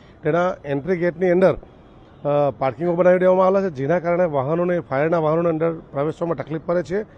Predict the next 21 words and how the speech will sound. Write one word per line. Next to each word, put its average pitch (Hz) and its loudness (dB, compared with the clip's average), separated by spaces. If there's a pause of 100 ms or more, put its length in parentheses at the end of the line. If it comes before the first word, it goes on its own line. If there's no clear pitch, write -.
(300)
એના 147 0
માટે 170 -2
already 165 0
કાર્યપાલક 147 -2
ઇજનેર 160 0
સાહેબને 170 -2
અને 180 0
તમામ, 175 -2 (380)
અ, 127 -2
લાગત 156 2
અધિકારીઓને 175 0
લેખિતમાં 170 -4
માહિતી 147 -4
મોકલી 151 -2
આપવામાં 180 0
આવેલ 202 -2
છે. 202 -10
એની 170 -4
સાથે 165 -4
સાથે 180 -2 (680)
જાહેર, 143 4